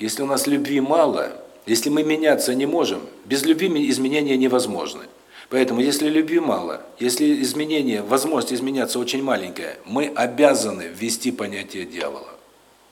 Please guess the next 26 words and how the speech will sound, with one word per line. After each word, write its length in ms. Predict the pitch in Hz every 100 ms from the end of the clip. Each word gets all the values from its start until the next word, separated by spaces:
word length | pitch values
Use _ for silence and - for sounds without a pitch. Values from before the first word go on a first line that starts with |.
| _ _ _ _ _ _ _
Мы 100 | -
не 100 | 143
переварим, 540 | 143 165 175 151 98
мы 60 | 104
тогда 260 | 127 123 139
от 120 | 139
Бога 200 | 147 113
отречемся, 460 | 104 113 110 87
у 40 | 113
нас 160 | 127
будет 220 | 123 135 110
гоголь-моголь 600 | 139 139 143 147 107 95
в 20 |
голове. 260 | 107 95
Поэтому 320 | 92 120 127 117
приходится 520 | 135 170 160 151 139
вводить 280 | 123 139 139
понятие 400 | 127 127 120 123
дьявола 360 | 135 139 131
на 40 | 117
два 140 | 117
процента. 440 | 113 107 95 -
Да, 160 | 101 107
что-то 380 | - - 190 -
вот, 260 | 120 120
ну, 220 | - 131